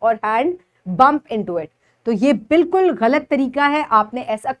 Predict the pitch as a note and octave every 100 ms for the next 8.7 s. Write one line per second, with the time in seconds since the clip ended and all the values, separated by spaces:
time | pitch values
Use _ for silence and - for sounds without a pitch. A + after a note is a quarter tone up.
0 | - A#3+ D#4+ C#4+ C#4 C4+ C4 C4+ - A3
1 | - G#3 G#3+ A#3 _ A#3 C4 C4+ G3+ -
2 | F#3 E3 D#3+ D#3+ E3+ - D#3+ - _ _
3 | _ _ _ _ F#3+ E3 C#4 D4+ C#4+ E4
4 | F#4+ _ E4 D#4+ D#4+ - C#4 C4+ C4 B3+
5 | D#4 D#4+ - A#3 A#3 A#3 A3+ C4 C#4 D4+
6 | B3+ - B3 C#4 C4+ - A#3+ G3+ F#3+ D#3+
7 | E3+ - _ _ _ _ _ _ _ F3+
8 | E3+ B3 C4+ B3+ C4 D4+